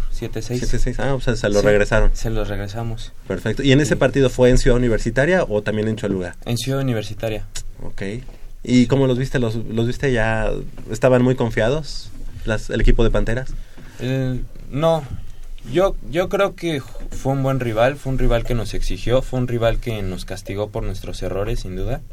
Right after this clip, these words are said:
Speaker 1: Pero yo creo que más bien fueron nuestros chavos los que salieron con una mayor confianza. Los que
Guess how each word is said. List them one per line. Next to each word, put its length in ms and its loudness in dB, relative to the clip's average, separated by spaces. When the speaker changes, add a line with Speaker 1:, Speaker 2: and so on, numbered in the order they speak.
Speaker 1:
Pero 320 2
yo 180 0
creo 200 0
que 160 -4
más 240 0
bien 260 -4
fueron 220 -2
nuestros 340 -6
chavos 320 0
los 160 -6
que 100 -8
salieron 300 -4
con 160 -6
una 180 -4
mayor 380 -4
confianza. 580 -10
Los 300 0
que 720 -2